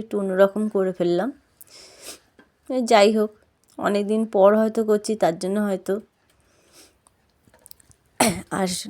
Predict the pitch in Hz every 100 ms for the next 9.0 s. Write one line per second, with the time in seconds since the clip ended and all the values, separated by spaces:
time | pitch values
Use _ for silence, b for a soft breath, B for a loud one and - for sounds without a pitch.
0 | 185 175 175 190 190 214 - 190 - 196
1 | 202 240 190 185 175 165 160 147 127 -
2 | _ B B B - - 170 170 190 214
3 | 226 214 233 190 185 208 220 233 233 220
4 | 214 202 196 - 208 208 196 214 185 190
5 | - 175 143 160 180 160 160 _ _ _
6 | _ _ _ _ _ _ _ _ _ _
7 | - - B B B B B B B B
8 | B B _ _ 269 226 214 214 208